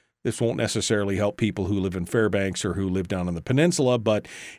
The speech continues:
if you live anywhere in the South Central area, I have a certificate for, um, a basic pistol class, I think, or it's a concealed carry. I'll let you know tomorrow. But, uh, I'm gonna give that away, too.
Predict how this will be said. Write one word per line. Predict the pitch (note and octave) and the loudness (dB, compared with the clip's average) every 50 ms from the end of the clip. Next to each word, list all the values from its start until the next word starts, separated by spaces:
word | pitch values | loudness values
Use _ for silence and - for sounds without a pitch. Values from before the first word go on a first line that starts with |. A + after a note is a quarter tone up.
| - | -6
if | A#2 - D3 | -4 2 6
you | E3 E3 | 6 8
live | E3 D#3 D3 | 8 8 6
anywhere | D#3+ D#3 D#3+ D#3 D3+ D3 | 6 4 4 4 4 4
in | C#3 | 4
the | C3+ B2+ | 2 2
South | - - B2 A#2 A2+ | 2 2 2 2 2
Central | - - F#3 G#3 F#3+ G3+ F3 C#3+ B2+ | 2 2 2 2 4 4 4 4 6
area, | A2+ A2 G#2+ G#2 G#2+ A2 A2 - | 4 4 4 4 4 2 2 0
I | - A#2 G#2+ | 0 0 0
have | G2+ A2+ A#2 A2+ A2 G#2+ G#2+ | 2 2 2 2 2 0 -2
a | - - G#2+ G#2+ G#2 G2+ G#2 G2+ | 0 0 2 2 2 2 0 0
certificate | - - B2 A2 - D3 C#3+ C#3 C#3 B2 C3+ A#2 F#2+ | 0 0 -2 2 4 4 4 4 2 0 0 0 -2
for, | - - A#2 A2 G#2 G2+ F#2+ F#2+ - - G2+ | 0 0 2 4 4 2 2 -2 -2 0 0
um, | F#2+ F2+ F2+ F#2 E2+ F2 F2+ - | 0 0 0 -2 -2 -4 -6 -4
a | - F#2+ F#2 F2+ | -2 -2 -2 -2
basic | F2+ A#2 B2+ C#3+ C3+ - C#3+ - | 2 2 2 2 2 -2 -6 -2
pistol | - D#3 C#3+ - - C#3+ | -2 -2 -2 -2 -6 -6
class, | C3+ - D3 C#3+ C#3+ C#3 - | -2 0 0 2 2 0 -2
I | C#3+ | -4
think, | C3+ - C#3+ C#3+ C3 | -2 -2 -2 -2 0
or | B2+ A2+ | -2 -2
it's | G#2 - | 0 -2
a | F#2+ | -4
concealed | - - F#2+ - - C3+ C3 B2+ - | -4 -4 -6 -2 2 2 2 2 2
carry. | - C3 B2 B2 A#2+ - - | 0 2 2 2 2 0 0
I'll | - G#2+ G#2+ G#2+ | 0 0 2 2
let | A2 G2+ - - | 2 0 -2 -2
you | F#2 | -2
know | F2+ E2+ D#2 C#2+ - | -2 -2 -4 -6 -8
tomorrow. | - F2 E2 D#2 C#2+ B1+ - _ - - - - - - - - - _ - | -6 -6 -4 -4 -6 -8 -10 _ -18 -20 -20 -18 -18 -18 -18 -18 -18 _ 0
But, | - G#2 G2 F#2+ | 2 4 4 4
uh, | G2 - - | 2 2 2
I'm | C3+ E3+ | 2 4
gonna | F3 E3 C3+ A#2+ | 6 6 4 6
give | G#2+ B2 A#2 G2+ | 4 4 4 6
that | A2 G#2 G2 | 4 4 4
away, | F#2 F2+ F2 E2 D#2+ | 2 0 0 -2 -4
too. | - - - C2 - | -4 -6 -8 -8 -8